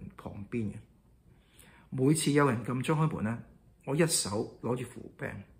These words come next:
另一手係攞住嗰，嗰粒嘢，佢唔知。馬太同一嘢拍落去，明白？嗱，呢個緊要，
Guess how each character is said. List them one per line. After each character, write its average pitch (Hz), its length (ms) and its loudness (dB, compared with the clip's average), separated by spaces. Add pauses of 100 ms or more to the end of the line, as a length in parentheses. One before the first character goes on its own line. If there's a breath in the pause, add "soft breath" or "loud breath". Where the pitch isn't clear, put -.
(380 soft breath)
另 147 160 -2
一 160 40 6
手 120 220 0
係 110 120 0
攞 104 200 -2
住 92 120 -4 (180)
嗰， 135 360 0
嗰 143 140 -4 (200)
粒 101 80 -6
嘢， - 100 -8
佢 123 140 -4
唔 95 100 -6
知。 - 360 -6 (840 loud breath)
馬 139 240 0
太 165 100 -2
同 123 160 0
一 131 120 4
嘢 143 320 6 (200)
拍 - 200 4
落 113 180 0
去， 107 160 0
明 139 140 -4
白？ 127 80 0 (1000)
嗱， 151 100 6
呢 202 80 12
個 180 80 12
緊 139 240 6
要， 107 60 2